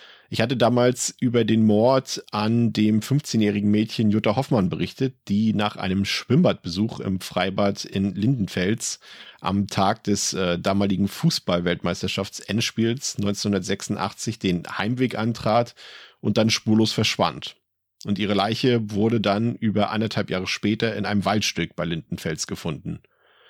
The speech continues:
Ja, und bis ins Frühjahr zweitausenddreiundzwanzig blieb dieser Fall ungeklärt. Ebenfalls auch ein Fall, der mir durch ein Aktenzeichen X Y ungelöst Filmfall viele Jahre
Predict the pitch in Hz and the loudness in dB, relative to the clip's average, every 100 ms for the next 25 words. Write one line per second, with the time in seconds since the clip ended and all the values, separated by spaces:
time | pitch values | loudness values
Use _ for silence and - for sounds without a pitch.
0 | _ 104 92 117 127 127 - - - - | _ 0 2 2 2 2 0 -8 -14 -2
1 | 135 190 98 87 - 95 98 98 101 92 | 4 4 4 2 -2 -2 0 0 0 0
2 | 87 101 95 104 117 - 104 139 - 113 | -2 -2 -4 -2 -4 -4 -2 -2 -2 -2
3 | 110 - 117 131 156 107 - 80 71 - | -2 0 0 4 4 4 0 -2 -2 -6
4 | - _ _ _ _ _ _ 110 113 - | -16 _ _ _ _ _ _ 0 0 2
5 | 110 110 - 107 - - 104 104 - 101 | 2 2 0 -2 0 -2 0 0 2 2
6 | 107 107 101 101 104 104 98 101 98 - | 4 2 2 4 4 4 2 2 2 -2
7 | - 98 98 98 92 92 104 - - 107 | -4 0 4 4 2 -2 -8 -6 -2 0
8 | 107 - 165 - 120 110 113 135 110 98 | 0 0 0 2 4 2 2 2 4 2
9 | - - 104 104 - 95 98 117 110 104 | 0 0 2 2 2 0 0 -2 2 2
10 | 98 101 104 | 2 2 -2